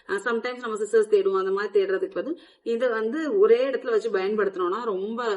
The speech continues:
யூஸ்ஃபுல்லா இருக்கும். இது வந்து two in one use. இது வந்து சின்னதா உள்ளார ஒரு பிளேடு இருக்கும், நான் பிரஸ் பண்றப்ப அது வந்து, ஆ, இது, இது பேர் என்ன,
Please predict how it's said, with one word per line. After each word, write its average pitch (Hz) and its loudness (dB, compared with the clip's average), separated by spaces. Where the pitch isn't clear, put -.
யூஸ்ஃபுல்லா 190 2
இருக்கும். 202 -2
இது 254 2
வந்து 247 0
two 349 4
in 294 4
one 180 0
use. - 0
இது 208 4
வந்து 208 -2
சின்னதா 247 -6
உள்ளார 208 6
ஒரு 196 4
பிளேடு 202 8
இருக்கும், 190 0
நான் 196 -2
பிரஸ் 190 -8
பண்றப்ப 185 -4
அது 202 0
வந்து, 208 -2
ஆ, 202 -6
இது, 202 6
இது 196 -8
பேர் 202 2
என்ன, 214 -6